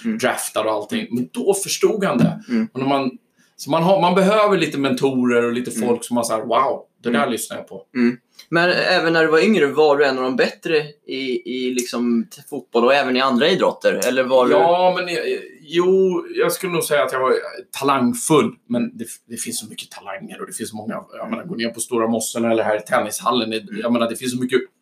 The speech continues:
Speaker 2: fantastiska
Speaker 1: Mm.
Speaker 2: talanger.
Speaker 1: Mm.
Speaker 2: Jo, men jag tillhörde säkert den övre halvan,
Speaker 1: Mm.
Speaker 2: absolut.
Speaker 1: Mm.
Speaker 2: Men det var ju för att jag älskade det. Då blir, då blir man ju
Speaker 1: Ja.
Speaker 2: i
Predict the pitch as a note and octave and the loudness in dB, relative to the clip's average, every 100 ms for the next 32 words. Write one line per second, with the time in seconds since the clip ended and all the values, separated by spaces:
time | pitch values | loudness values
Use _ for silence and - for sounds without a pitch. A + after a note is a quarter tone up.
0 | _ _ _ - - - D#3 - - F#3 | _ _ _ -14 -12 -10 -10 -10 -6 -4
1 | - - A#2 A2+ A#2+ - C3 D#3+ A#2 G#2 | -4 -6 -6 -2 -2 -2 0 0 -2 -6
2 | G#2 A#2 A2+ - _ _ _ D3 F#3+ D#3+ | -4 -2 -2 -4 _ _ _ 2 4 4
3 | C#3+ C3+ D3 B2+ A#2+ A2 A#2 A#2+ G#2+ A#2+ | 2 0 0 0 0 -2 -6 -6 -6 -2
4 | A#2 C#3 B2 A2+ A2 G2+ G2 - A#2 A#2 | 0 2 0 -2 -4 -6 -10 -8 -4 -2
5 | A2+ C#3+ D3 - - B2 A#2 A#2+ A2+ A#2 | -2 0 0 -2 -8 -6 -4 -4 -6 -8
6 | A#2 C#3+ D#3 A2+ G#2 - A#2 - - C#3+ | -4 -2 -4 -8 -10 -8 -6 -8 -10 -12
7 | A#2+ B2 A#2 G2+ - A#2 - - C3 B2+ | -12 -10 -8 -8 -12 -20 -20 -14 -12 -10
8 | E3+ D#3 C3+ B2 A2+ - - _ _ A#2+ | -8 -6 -2 -2 -4 -8 -20 _ _ -6
9 | A2+ | -4